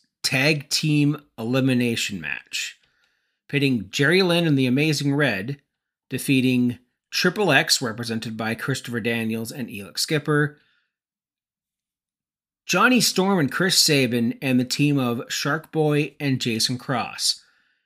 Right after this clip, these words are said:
And if you wanna look up something on YouTube quickly right now, look up Jason Cross's Crossfire, a Shooting Star Press leg drop, which still in twenty twenty-three looks absolutely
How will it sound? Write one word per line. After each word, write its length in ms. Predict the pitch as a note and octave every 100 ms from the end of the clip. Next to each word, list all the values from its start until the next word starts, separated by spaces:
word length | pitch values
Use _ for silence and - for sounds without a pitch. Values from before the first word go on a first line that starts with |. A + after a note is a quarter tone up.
| _ _ _
And 60 | G#2+
if 100 | G2+
you 80 | B2+
wanna 120 | C#3
look 180 | D#3 E3
up 120 | E3+
something 360 | - D#3+ E3+ D#3
on 140 | C#3+
YouTube 340 | F#3 - F#3
quickly 320 | - E3 - C3+
right 240 | C3 C3+
now, 360 | B2+ B2 B2 - _ _ _ -
look 200 | D#3+ E3
up 300 | E3 E3+ - B2
Jason 420 | G2+ D3 D#3+ G#3
Cross's 480 | - E3+ D3+ C#3+ A#2+
Crossfire, 880 | - D#3+ E3+ D#3 - A#2 A2+ A#2 -
a 80 | C3
Shooting 360 | - D3+ D3 C#3+
Star 240 | C#3+ C3+
Press 360 | - A#2+ - B2
leg 300 | D#3 F3 B2
drop, 320 | B2+ A2 A2 _ _ _ -
which 320 | B2 - -
still 500 | - - - A3+ A3+ A3+
in 180 | F3+ F3
twenty 380 | - E3+ E3 D#3+
twenty-three 920 | - D3+ D3 C3 - B2 B2 B2 B2 _ _ _ _ -
looks 540 | C3 B2+ B2 - - _ _ _ B2+
absolutely 880 | C#3+ C3+ - D3 C#3 D#3+ B2+ C#3